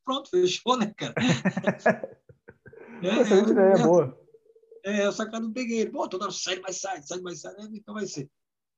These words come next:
Speaker 1: Aí falei com eles, "Ó, o grupo tá aqui, vamos." Aí, e foi entrando a galera, postei lá, e a galera foi entrando. A galera foi entrando, foi entrando. E a princípio a gente ia fazer só umas corridas, né, cara? Quer dizer, era fazer o campeonato, mas primeiro fazer umas corridas pra aquecer, né?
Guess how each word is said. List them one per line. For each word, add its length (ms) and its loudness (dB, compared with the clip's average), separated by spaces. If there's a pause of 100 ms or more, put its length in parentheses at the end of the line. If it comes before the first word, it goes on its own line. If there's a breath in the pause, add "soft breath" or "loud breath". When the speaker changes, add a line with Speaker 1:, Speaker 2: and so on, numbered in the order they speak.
Speaker 1:
Aí 160 4
falei 220 4
com 120 -6
eles, 260 2
"Ó, 200 4
o 60 -4
grupo 160 -10
tá 80 -2
aqui, 180 -6
vamos." 380 -6 (160)
Aí, 460 0
e 20 -4
foi 160 2
entrando 240 2
a 80 -4
galera, 320 2
postei 260 -4
lá, 80 -4
e 40 -2
a 20 -4
galera 180 -6
foi 120 -8
entrando. 280 -4 (680)
A 60 -10
galera 200 0
foi 140 -6
entrando, 320 -2
foi 100 -2
entrando. 300 -4 (600)
E 80 2
a 80 6
princípio 320 0
a 40 0
gente 120 0
ia 60 -2
fazer 120 -2
só 80 2
umas 140 -2
corridas, 400 2
né, 100 -2
cara? 180 -2
Quer 140 -4
dizer, 220 -8
era 140 -10
fazer 180 -2
o 40 -2
campeonato, 460 -2
mas 120 -8
primeiro 260 -12
fazer 100 -12
umas 100 -6
corridas 320 -6
pra 100 -14
aquecer, 500 -4
né? 140 -6